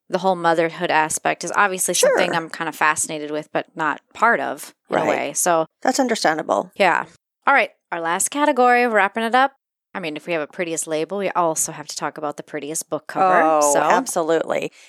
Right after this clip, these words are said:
Speaker 2: And all the covers were so good this season and so perfect for their stories. But I,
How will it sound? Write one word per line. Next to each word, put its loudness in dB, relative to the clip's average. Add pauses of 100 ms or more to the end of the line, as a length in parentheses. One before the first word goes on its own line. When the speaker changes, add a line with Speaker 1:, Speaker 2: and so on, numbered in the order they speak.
(120)
Speaker 2:
And 0
all 4
the 0
covers 0
were -2
so 2
good 0
this -4
season -4
and -2
so 0
perfect -4
for -12
their -8
stories. -4 (140)
But -2 (120)
I, 4